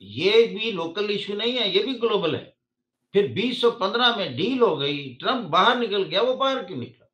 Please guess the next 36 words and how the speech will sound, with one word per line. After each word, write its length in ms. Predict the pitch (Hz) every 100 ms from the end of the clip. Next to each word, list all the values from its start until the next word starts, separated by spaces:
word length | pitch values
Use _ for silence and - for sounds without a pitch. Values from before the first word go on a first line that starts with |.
| _ _ _ _ _ _ _ -
और 120 | 180
अब 260 | 190 262 240
उसको 320 | 196 - 220
दोबारा 420 | 170 156 190 262
शामिल 380 | 240 220 208 214
करने 340 | 202 175 175 175
की 100 | 175
कोशिश 420 | - 156 151 165
की 160 | - 156
जा 180 | 139 123
रही 140 | 120
है। 240 | 151 - - 127
Why 120 | 165
so? 360 | 120 - - 123 _ _ -
World 280 | 151 226 233
scenario 580 | - 170 175 202 226
political 800 | 202 180 185 208 185 226 226 180 -
change 320 | 220 311 294
क्या 160 | 254 190
हुआ? 380 | 113 87 - 117 _ _ _ _ _
दुनिया 380 | 127 156 185 202
की 140 | 175
कहते 380 | 185 143 127 120
हैं 240 | 139 156 -
कि 160 | 156 131 -
geopolitics 1000 | - 156 269 277 - 139 185 190 220 220
जो 140 | 147 147
है 160 | 123
वो 160 | 156 165
जियो 340 | 107 95 160
geoeconomics 680 | - - 123 131 151 165 -
में 120 | 143 -
convert 340 | 123 120 117
हो 120 | 101
रही 120 | 92
है। 60 | -